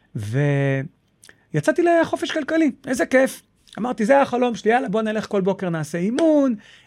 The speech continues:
נלך לים, נשען שנץ, חב-, תענוג, חבל על הזמן." לא, זה משעמם טילים. אחרי שבוע אני בן אדם של עשייה, יש לי פלפלים בטוסיק, קוצים, לא משנה מה, לא יכולתי יותר, הייתי חייב לעשות משהו,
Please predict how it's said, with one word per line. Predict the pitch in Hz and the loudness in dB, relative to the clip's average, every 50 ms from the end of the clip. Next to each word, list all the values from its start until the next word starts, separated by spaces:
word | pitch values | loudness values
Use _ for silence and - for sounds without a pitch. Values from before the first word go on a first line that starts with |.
| - | -8
נלך | 165 151 156 190 196 - | -2 2 2 2 2 2
לים, | 269 277 285 285 277 277 277 269 269 262 262 233 - - _ _ - | 2 4 6 6 6 6 8 6 6 6 4 2 -2 -8 _ _ -4
נשען | 151 175 - - 262 269 262 | -2 0 2 2 2 2 0
שנץ, | 262 - 247 254 262 254 254 254 247 - - - _ _ _ _ _ _ - | 0 0 2 4 4 4 4 2 -2 -4 -8 -16 _ _ _ _ _ _ -10
חב-, | - 220 214 170 - - - - - | -6 -6 -6 -6 -8 -16 -20 -20 -4
תענוג, | - 190 208 277 381 415 415 302 247 - _ _ _ _ _ _ - - | 0 2 2 2 2 0 -2 -4 -4 -8 _ _ _ _ _ _ -10 -4
חבל | - 165 185 | 0 4 6
על | 196 190 180 | 6 6 6
הזמן." | 160 127 - 139 123 107 107 - _ _ _ - - - - 175 | 4 4 0 -2 -6 -8 -10 -12 _ _ _ -20 -20 -2 2 4
לא, | 180 190 185 180 - _ _ _ _ _ _ _ - | 6 6 6 4 0 _ _ _ _ _ _ _ -4
זה | 139 160 160 | -2 0 0
משעמם | 143 - 185 170 180 185 175 - | 4 4 4 6 6 6 4 4
טילים. | - 170 165 143 123 104 95 - _ _ _ - | 6 6 6 6 4 0 -4 -10 _ _ _ -10
אחרי | - 147 - 202 | -6 -2 -2 -2
שבוע | - - 180 160 202 196 | 0 0 0 2 4 4
אני | 185 175 | 4 4
בן | 147 160 | 2 0
אדם | 151 156 185 175 | 0 0 -2 -2
של | - 170 151 | -2 -4 -4
עשייה, | 135 - - 165 165 165 156 | -6 -6 -4 -4 -2 -2 -4
יש | 147 - - | -4 -6 -4
לי | 170 147 143 | -4 -4 -2
פלפלים | - - 170 156 - 175 156 143 | -2 -2 -2 0 0 0 0 0
בטוסיק, | 127 127 - - 196 - - - 196 - - - - - - - - _ _ | 0 0 0 0 -2 0 2 0 0 0 0 -4 -20 -20 -20 -20 -20 _ _
קוצים, | - 135 - - - 208 185 175 185 | -8 -8 -4 0 2 4 4 4 2
לא | 190 | 2
משנה | 170 - 190 180 175 170 | 2 2 4 4 6 6
מה, | 175 175 165 156 - _ _ _ _ _ _ _ - | 6 6 4 4 0 _ _ _ _ _ _ _ 2
לא | 156 180 | 4 6
יכולתי | 208 185 - 156 143 - - 131 | 6 4 4 0 -4 -4 -4 -8
יותר, | 120 - 147 139 135 - | -6 -6 -6 -6 -6 -6
הייתי | - 156 - 180 | -8 -8 -6 -6
חייב | - 170 160 139 | -6 -4 -4 -4
לעשות | 147 131 - - 180 175 - | -4 -6 -6 -6 -6 -6 -4
משהו, | 180 170 165 - 185 170 | -6 -6 -4 -4 -4 -4